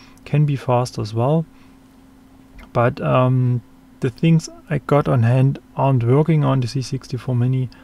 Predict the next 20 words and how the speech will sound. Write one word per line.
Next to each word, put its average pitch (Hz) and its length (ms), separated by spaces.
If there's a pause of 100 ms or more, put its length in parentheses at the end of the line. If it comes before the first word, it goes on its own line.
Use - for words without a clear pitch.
(360)
or 131 280
I 160 120
couldn't 123 380
mod 123 260
them 127 180
in 123 100
a 120 80
way 117 200
that 120 180
I 120 80
add 139 300
an 117 260
L 131 260
E 127 80
D 127 220
or 123 80
something 117 400
like 117 300
this. - 320 (880)
So 135 420